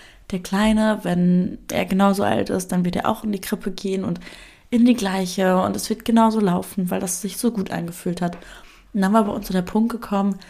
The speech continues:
dadurch, dass ich selbstständig bin und mein Mann nicht wenig arbeitet und auch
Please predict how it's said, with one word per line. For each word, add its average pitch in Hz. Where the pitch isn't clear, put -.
dadurch, 185
dass 185
ich 170
selbstständig 190
bin 185
und 165
mein 165
Mann 165
nicht -
wenig 202
arbeitet 190
und 175
auch 180